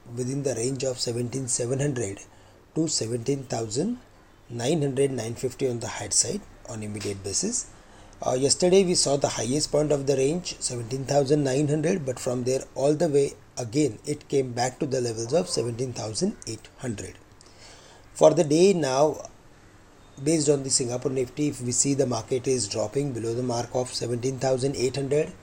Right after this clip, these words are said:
then the next level to watch out for would be seventeen thousand seven hundred. And on the dismissal of seventeen thousand six eighty, the market would start following to the, uh, downward trend as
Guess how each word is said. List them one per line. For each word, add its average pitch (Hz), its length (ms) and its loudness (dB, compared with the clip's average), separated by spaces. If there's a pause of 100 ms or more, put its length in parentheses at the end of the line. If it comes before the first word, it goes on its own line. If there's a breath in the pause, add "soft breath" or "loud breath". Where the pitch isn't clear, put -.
(280 loud breath)
then 120 160 -8
the 123 80 -6
next 113 340 0
level 143 220 2
to 147 120 0
watch 117 280 0
out 143 160 2
for 135 200 2
would 123 200 -2
be 156 100 2
seventeen 127 500 0
thousand 131 380 -2
seven 110 320 -2
hundred. 120 480 -2 (680 loud breath)
And 123 360 2 (240)
on 151 200 -4
the 165 100 0
dismissal 131 540 0
of 110 140 -2
seventeen 120 640 -4
thousand 120 580 -4
six - 420 -4 (100)
eighty, 127 300 -4 (720 loud breath)
the 120 100 -6
market 113 520 -4
would 120 200 -6
start 120 400 0 (800)
following 135 640 2 (260)
to 135 100 -8
the, 175 340 -4 (2000 loud breath)
uh, 110 340 -4
downward 127 540 4
trend 143 320 0
as - 460 0